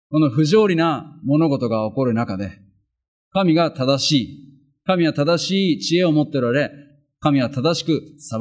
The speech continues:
かれるっていう。であるのであれば、必ず私をあがなう方。私をこの今、この苦しみの中から自由にして解放してくださる方。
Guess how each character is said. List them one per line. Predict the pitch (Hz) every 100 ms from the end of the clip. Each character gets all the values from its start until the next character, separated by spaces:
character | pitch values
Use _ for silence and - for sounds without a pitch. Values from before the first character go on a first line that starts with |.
| 123
か | 151
れ | 151
る | 127 -
っ |
て | 92
い |
う。 | - - _ _ _ _ _ _ _ _ _ _ -
で | 165 190 -
あ | 247
る | 269
の | 175
で | 139
あ | 175
れ | 165
ば、 | 131
必 | 127 160 196 233
ず | 208
私 | 208 214 202
を | 208 - 165
あ |
が | 175
な | 220 240
う | 180
方。 | 120 90 - _ _ _ _ _ _ _ _ _ _ _ _ _ -
私 | 156 185 190
を | 190
こ | 185
の | 185
今、 | 190 170
こ | 165
の | 160
苦 | 143 175 180
し | 190
み | 190
の | 185
中 | 185 180
か | 135
ら | 151 151 - -
自 | 131 123 156
由 | 214
に | 196
し | -
て | 135
解 | - 160 190
放 | 208 202
し |
て | 185
く | 170
だ |
さ | - 139
る |
方。 | 113 92